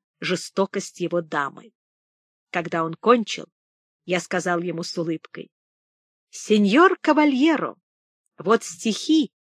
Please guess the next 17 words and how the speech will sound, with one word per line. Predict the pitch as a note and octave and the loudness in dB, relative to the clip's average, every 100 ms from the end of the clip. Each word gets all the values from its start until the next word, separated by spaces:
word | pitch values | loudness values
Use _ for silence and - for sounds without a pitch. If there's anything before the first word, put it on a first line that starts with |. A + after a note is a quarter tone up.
| _ | _
которыми | - F#3 G#3 G#3 G3 | -4 0 2 2 2
вам | F#3+ F#3+ | 2 2
лично | F#3+ C4 - - A#3 | 2 0 -2 -4 -2
никогда | G#3 G3 F#3 D#3+ D4 | -2 -2 -4 0 0
не | C4 | -2
придётся | - G3 F#3 A3+ - F3 | -2 -2 0 0 -2 -6
воспользоваться | E3 - - D4 A3+ A#3+ A#3+ - A#3 - _ | -6 -6 0 0 2 0 -2 -6 -8 -8 _
в | - | -14
своих | - F3+ F3+ | -4 -2 -2
похождениях. | - F3 E3+ D#3+ E3 D#3+ - F3 _ _ _ _ _ _ _ _ _ | -4 -6 -6 -6 -8 -8 -12 -20 _ _ _ _ _ _ _ _ _
При | - G#3 | 2 6
вашей | A3 A3 A#3 | 6 4 2
наружности | G3+ G3+ A#3 C4 F#3+ F3 - - - _ _ _ _ | 2 2 2 2 -2 -8 -12 -14 -14 _ _ _ _
вы | - G3 | 0 6
едва | A3+ G3 B3 | 8 8 6
ли | F4+ F4+ | 6 4
встретите | - B3+ D#4+ D4 C4+ - C4+ | 0 2 2 2 -4 -2 -2